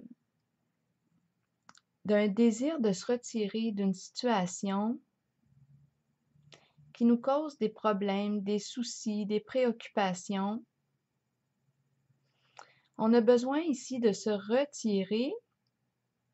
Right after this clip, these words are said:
pour réfléchir, prendre une pause, évaluer nos objectifs. Moi, je l'ai ressenti au niveau d'une relation.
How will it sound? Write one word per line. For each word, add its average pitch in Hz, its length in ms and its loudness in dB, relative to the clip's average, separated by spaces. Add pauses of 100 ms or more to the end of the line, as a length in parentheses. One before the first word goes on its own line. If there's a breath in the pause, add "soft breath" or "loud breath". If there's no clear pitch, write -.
(1040)
pour 202 160 -2
réfléchir, 240 880 0
prendre 233 280 2
une 208 140 0
pause, 262 720 -6 (460)
évaluer 208 480 2
nos 214 240 2
objectifs. 208 920 -6 (300)
Moi, 330 140 -4
je 247 100 0
l'ai 190 160 2
ressenti 190 600 -4
au 220 80 0
niveau 196 420 -4 (1040 soft breath)
d'une 190 180 -2
relation. 185 720 -2